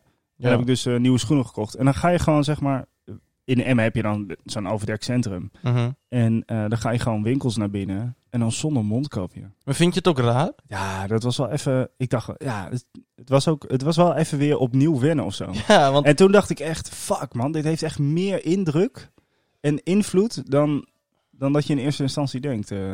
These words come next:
Speaker 1: Ja, want eerst was het raar toen je mensen met mondkapjes zag, maar ik liep dus ook naar werk
Speaker 2: Ja, klopt,
Speaker 1: door
Speaker 2: ja.
Speaker 1: Stadskanaal heen.
Speaker 2: Ja.
Speaker 1: En ik, ik zag allemaal mensen zonder mondkapje overal. En ik dacht,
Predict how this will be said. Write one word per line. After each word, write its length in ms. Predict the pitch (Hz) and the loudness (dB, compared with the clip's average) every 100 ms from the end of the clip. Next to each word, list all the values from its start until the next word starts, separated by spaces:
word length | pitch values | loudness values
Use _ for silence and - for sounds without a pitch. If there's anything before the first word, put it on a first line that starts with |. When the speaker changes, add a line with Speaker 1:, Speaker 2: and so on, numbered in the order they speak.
| 95 | -4
Speaker 1:
Ja, 60 | 131 | -2
want 200 | 131 - _ _ - | -2 -4 _ _ 0
eerst 280 | 160 208 | 4 4
was 140 | 143 135 | 2 0
het 120 | 127 | 2
raar 360 | 127 139 127 - | 4 4 4 2
toen 160 | 131 | 0
je 60 | 127 | 2
mensen 260 | 127 131 | 0 -2
met 100 | 123 | -2
mondkapjes 420 | 131 120 127 - - | -4 -2 -6 -4 -2
zag, 160 | 143 | 0
maar 120 | 131 | -2
ik 100 | 139 | -4
liep 140 | 139 139 | -4 -4
dus 120 | 127 | -4
ook 100 | 123 | -2
naar 140 | 123 | 0
werk 380 | 120 139 117 - - | 2 0 -2 -8 -8
Speaker 2:
Ja, 80 | 113 | -6
klopt, 140 | 113 | -2
Speaker 1:
door 140 | 123 131 | 0 2
Speaker 2:
ja. 60 | |
Speaker 1:
Stadskanaal 500 | 98 120 - 131 135 | 0 -4 -2 0 2
heen. 180 | 120 120 | 0 -2
Speaker 2:
Ja. 60 | 123 | -2
Speaker 1:
En 100 | 127 | -2
ik, 100 | - _ _ _ _ _ _ _ - | -4 _ _ _ _ _ _ _ -4
ik 160 | 165 | 0
zag 220 | - 202 | 4 4
allemaal 420 | - 190 214 196 165 | 4 4 8 8 8
mensen 360 | 165 190 170 | 6 4 -2
zonder 260 | - 180 160 | 0 4 4
mondkapje 560 | 175 208 147 135 - - | 4 2 0 0 -2 2
overal. 640 | 185 208 - 185 185 123 | 2 4 4 6 6 4
En 80 | 135 | 2
ik 80 | 139 | 2
dacht, 280 | 147 - | 0 0